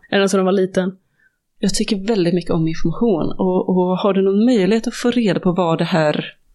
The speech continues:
Speaker 2: den här konsolen innehåller, så skulle det vara väldigt spännande.
Speaker 1: Vet ni vad? Jag har ett bättre förslag. Hon, eh, hon gestikulerar till Istibak att, eh,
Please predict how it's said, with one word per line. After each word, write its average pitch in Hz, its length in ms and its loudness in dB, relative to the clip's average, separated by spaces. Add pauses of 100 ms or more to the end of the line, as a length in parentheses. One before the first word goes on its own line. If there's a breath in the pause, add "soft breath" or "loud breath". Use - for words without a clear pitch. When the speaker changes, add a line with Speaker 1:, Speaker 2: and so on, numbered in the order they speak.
Speaker 2:
den 190 140 0
här 165 80 0
konsolen 185 600 0
innehåller, 190 840 0 (500)
så - 120 -8
skulle 185 280 -2
det 175 80 0
vara 175 260 -2 (100)
väldigt 170 280 0
spännande. 180 560 0 (180)
Speaker 1:
Vet 269 120 -2
ni 311 80 0
vad? 311 200 2 (520)
Jag 220 120 0
har 240 160 4
ett 196 100 -2
bättre - 240 -2
förslag. - 320 -2 (680)
Hon, 202 320 0
eh, 175 400 2
hon 196 280 2
gestikulerar 190 680 0
till 175 320 0
Istibak 170 720 -2
att, 160 300 -4
eh, 147 300 0